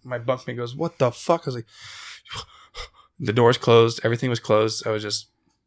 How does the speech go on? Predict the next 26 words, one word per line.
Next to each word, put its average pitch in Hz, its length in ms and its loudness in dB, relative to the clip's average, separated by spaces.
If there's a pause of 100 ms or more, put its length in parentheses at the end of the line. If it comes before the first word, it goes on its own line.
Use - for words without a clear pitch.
(200)
my 120 220 -4
mind 120 400 0
was, 107 300 -8 (680)
"Open 143 280 2
the 143 60 -2
door 135 300 2
for 135 260 0
me 110 380 -8
and 113 160 -8
put 135 120 0
a 120 60 0
fucking 127 340 -6
person." 120 560 -6
By 139 200 4
the - 60 -8
time 156 220 0
I 139 80 2
woke 135 260 0
up, 120 280 -2
it 131 80 -4
was, 135 120 0
like, 120 180 -4
right 127 180 0
here, 120 220 -6
and 117 100 -14
just 120 220 -10